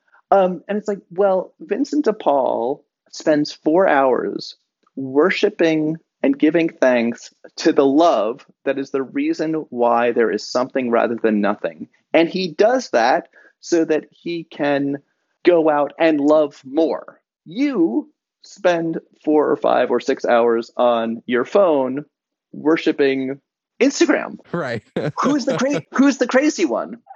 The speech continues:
Speaker 1: And I think that the kind of importance of prayer, they really get prayer then, you know? And again, this idea of, like, wasting time with God.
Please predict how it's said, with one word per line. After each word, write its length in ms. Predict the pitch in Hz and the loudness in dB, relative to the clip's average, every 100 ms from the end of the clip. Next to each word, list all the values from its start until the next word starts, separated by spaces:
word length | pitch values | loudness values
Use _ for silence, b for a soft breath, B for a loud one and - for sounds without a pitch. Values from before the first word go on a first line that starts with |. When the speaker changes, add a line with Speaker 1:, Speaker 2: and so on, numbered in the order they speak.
| - | -2
Speaker 1:
And 200 | 202 196 | 0 0
I 140 | 196 | -2
think 380 | 190 214 233 226 - | -4 -6 -6 -10 -4
that 440 | 196 180 175 - _ _ - | -2 -2 -4 -6 _ _ -4
the 160 | 156 | -2
kind 260 | 160 - 180 | -2 -2 0
of 80 | 170 | 2
importance 880 | 151 147 - - 165 165 151 147 - - | 0 0 -6 0 2 2 -2 -4 -4 0
of 460 | 123 120 117 - _ - | 2 2 -2 -6 _ -14
prayer, 880 | - - 180 175 135 92 110 117 _ _ - | -10 0 4 4 4 2 -2 -4 _ _ 0
they 100 | 170 | 0
really 200 | 175 180 | 2 2
get 180 | 151 127 | 0 -4
prayer 300 | - 113 107 | -4 -2 -2
then, 280 | 82 - - _ _ _ - | -6 -14 -20 _ _ _ -8
you 80 | 139 | -2
know? 180 | 120 - B B | -2 -4 B B
And 100 | 202 | 2
again, 220 | 202 202 | 4 4
this 160 | 175 160 | 4 4
idea 300 | 151 139 127 | 2 2 0
of, 60 | |
like, 180 | 120 120 | 0 -4
wasting 360 | 117 117 - 127 | -2 -2 -2 -8
time 200 | 123 117 | -4 -2
with 120 | 113 | -2
God. 220 | - 50 | 0 -2